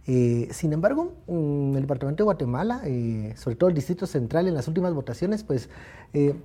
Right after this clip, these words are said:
votaron en su mayoría por el movimiento Semilla. Habrá quienes dirán, "Usted no es, eh, o no transmite, o no es tan semilla como, o tan semillera", como dirían por ahí en redes sociales. ¿Qué responde usted a,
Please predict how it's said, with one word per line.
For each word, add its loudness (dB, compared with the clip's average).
votaron 6
en 4
su -2
mayoría 4
por 4
el 2
movimiento 0
Semilla. -2
Habrá 8
quienes 6
dirán, 6
"Usted 4
no 6
es, 0
eh, 8
o 8
no 4
transmite, 4
o 4
no 6
es 2
tan 4
semilla 6
como, -2
o -2
tan 6
semillera", 8
como 0
dirían 6
por 2
ahí 8
en 4
redes 4
sociales. 0
¿Qué 8
responde 6
usted 0
a, 0